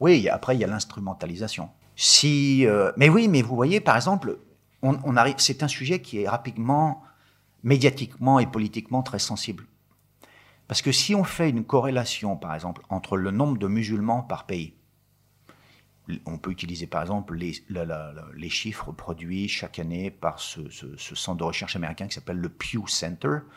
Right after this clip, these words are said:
P E W, qui est fait à partir de sondages sur le terrain, êtes-vous musulman ou pas ?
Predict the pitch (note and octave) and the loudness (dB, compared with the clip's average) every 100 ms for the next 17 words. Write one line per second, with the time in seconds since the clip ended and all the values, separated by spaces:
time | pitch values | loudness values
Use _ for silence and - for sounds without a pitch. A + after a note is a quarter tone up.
0 | - _ _ - G#2 - E2+ D#2 E2 G2 | -20 _ _ -2 -2 -2 -10 -8 -6 -4
1 | E3 - _ _ _ _ _ _ _ - | -6 -8 _ _ _ _ _ _ _ -20
2 | - _ - - - - - - - - | -20 _ -20 -20 -20 -20 -20 -20 -20 -20
3 | - _ - - _ _ _ _ _ - | -20 _ -8 -8 _ _ _ _ _ -4
4 | A2 F#2 G#2+ G#2+ G#2+ - - G2 - F#2+ | -2 0 4 4 4 -2 -2 -6 -4 -2
5 | F#2 F2 - E2 E2+ E2 G#2 - A2+ F#2 | -2 -2 -6 -8 -6 -2 -2 -2 -4 -4
6 | G2+ G2+ F#2 F2 F#2+ A2 - G#2 - E2+ | -4 -2 -4 -4 -2 -2 -2 -8 -4 -4
7 | - | -4